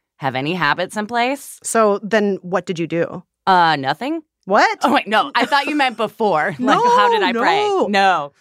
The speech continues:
Speaker 1: I did the next best thing to praying, which was, uh, I turned to an angelic text, Kristen, my copy of Angels in America by Tony Kushner.
Speaker 2: Which,
Speaker 1: You know,
Speaker 2: by the
Speaker 1: do you know
Speaker 2: way,
Speaker 1: that
Speaker 2: is so
Speaker 1: play?
Speaker 2: good. It is,
Speaker 1: Yeah.
Speaker 2: it is really good. And it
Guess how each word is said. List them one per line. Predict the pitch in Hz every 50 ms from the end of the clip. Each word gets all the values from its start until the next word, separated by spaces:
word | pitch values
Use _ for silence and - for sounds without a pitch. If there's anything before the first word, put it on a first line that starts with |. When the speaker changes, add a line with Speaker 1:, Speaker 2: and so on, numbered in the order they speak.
| _ _ _ _ _ _ _ _ _ _ _ - 196
Speaker 1:
I | 220 226 233 240 240 247 254
did | 254 254 240
the | 277 262
next | 240 214 202 202 202 -
best | 233 233 233 - _
thing | - 170 160 160 160
to | - 180 160
praying, | - 131 135 127 123 120 120 139 165 196 220
which | 254 226 -
was, | 285 294 277 254
uh, | 302 294 294 285 277 -
I | - 269
turned | - - - - 285 294 302 294 -
to | 294 277 269
an | 247 240 240 247 233 - -
angelic | 202 202 202 180 160 160 151 175 180 190 190 196 202 196 _ - _ _ _
text, | _ - - - 143 135 - _ - - - - -
Kristen, | _ - 160 156 147 - - 156 151 151
my | 151 147 139
copy | 127 - 208 220 226 226 226 233 220 226 233 220 -
of | - 151 135 -
Angels | - 151 160 190 196 220 226 220
in | 277 269
America | 262 220 170 151 143 147 - 160 151 156 147 156
by | - 190 196
Tony | - - 147 131 127 123
Kushner. | 113 - 147 135 - - 131 117 98 78 76 78 _ _ _ _ _ _ _ _ _ _ _ _ _
Speaker 2:
Which, | 185 220 240
Speaker 1:
You | 247
know, | 254 294 311
Speaker 2:
by | 294
the | 247 247
Speaker 1:
do | 277
you | 294
know | 302
Speaker 2:
way, | 302
Speaker 1:
that | 294 294
Speaker 2:
is | 294
so | 294 285 277
Speaker 1:
play? | 277 277
Speaker 2:
good. | 170 160 151 143 -
It | 220 254
is, | 294 294
Speaker 1:
Yeah. | 196 147 - - - - _ _ _
Speaker 2:
it | 208 220
is | 226 - 202
really | 202 208 208 208
good. | - 190 185 175 - -
And | 220 214 220 208
it | 240